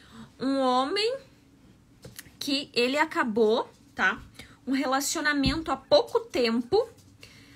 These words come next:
e ele vem já com outra pessoa. Isso vai ficar uma coisa muito estranha.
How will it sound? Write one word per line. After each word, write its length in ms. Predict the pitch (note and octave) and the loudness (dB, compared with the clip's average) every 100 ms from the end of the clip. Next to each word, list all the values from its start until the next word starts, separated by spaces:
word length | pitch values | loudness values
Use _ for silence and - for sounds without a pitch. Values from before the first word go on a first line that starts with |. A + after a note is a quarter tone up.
| - - - - - - - | -20 -20 -20 -18 -18 -20 -8
e 120 | C4 | 0
ele 260 | C#4+ D4+ E4+ | 4 4 2
vem 380 | C4+ C4 D4+ G#4 | 0 0 0 0
já 220 | C#4+ D#4+ | 2 2
com 160 | - G4 | 2 -2
outra 320 | F#4+ A#4+ A#4+ | 0 0 -2
pessoa. 560 | - A#4 - - G3 | -2 -2 -2 -4 -2
Isso 160 | G3 - | -2 -2
vai 120 | C4+ | -4
ficar 180 | C4 B3+ | -2 -2
uma 120 | C4+ | -2
coisa 240 | - C#4+ D4+ | -2 -4 -4
muito 540 | D#4 D#4+ G4 A#4 - | -4 0 0 0 -6
estranha. 680 | - - - E4 G#3+ E3+ C3 | -6 -4 -2 0 0 -2 -8